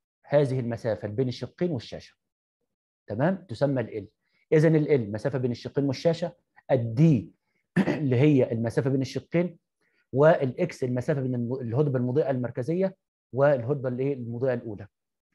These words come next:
طبعًا اللامدا الطول الموجي. تعالوا كده نشوف مسألة وردت قبل كده. في تجربة يا-، يانج استخدم أو استخدم ط-، طلاب أشعة ليزر طولها الموجي كام؟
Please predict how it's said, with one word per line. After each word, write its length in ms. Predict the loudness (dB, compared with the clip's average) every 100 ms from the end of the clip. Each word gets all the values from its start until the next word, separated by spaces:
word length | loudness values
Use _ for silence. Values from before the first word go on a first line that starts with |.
| _ _ _ -4
طبعًا 260 | 0 0
اللامدا 380 | -4 -4 -4 -6
الطول 220 | -4 -4
الموجي. 440 | -4 -6 -12 -20 _ _ _ _
تعالوا 260 | -2 0 2
كده 160 | 2
نشوف 300 | 0 -2 -4
مسألة 400 | -6 -6 -4 -2
وردت 380 | -2 -2 -2 -2
قبل 160 | -6 -8
كده. 200 | -16 -20 _ _ _ _ _ -2
في 120 | 2
تجربة 360 | 2 2 0 0
يا-، 260 | 0 0 2
يانج 280 | 0 0 -4 -16
استخدم 560 | -20 -10 -8 -4 -2 -2
أو 160 | -2
استخدم 420 | -2 -2 -2 -2 -2
ط-، 120 | 0
طلاب 640 | 0 0 -6 -2 0 0
أشعة 320 | -2 -2 -2 -2
ليزر 280 | -4 -2 -4
طولها 260 | -4 -4
الموجي 340 | -4 -4 -6 -4
كام؟ 300 | 0 -2